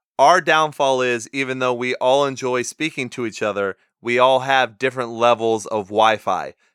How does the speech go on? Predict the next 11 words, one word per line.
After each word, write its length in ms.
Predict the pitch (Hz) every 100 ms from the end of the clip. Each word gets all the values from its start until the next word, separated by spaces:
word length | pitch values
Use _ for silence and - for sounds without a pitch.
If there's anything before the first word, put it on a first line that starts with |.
| _
because 300 | 117 120 117
we 100 | 117
do 180 | 123 185
this 160 | 147
show 440 | - 123 107 95 90 _ _ -
in 440 | 113 104 98 90 _
Massachusetts, 920 | 107 180 - - 131 120 120 113 - _ _ _
Pennsylvania, 760 | 170 208 135 113 110 104 101 98 _ _ -
Ohio, 760 | 113 110 120 117 117 113 110 -
and 280 | 104 98 95
Texas 640 | - 123 - - 76 -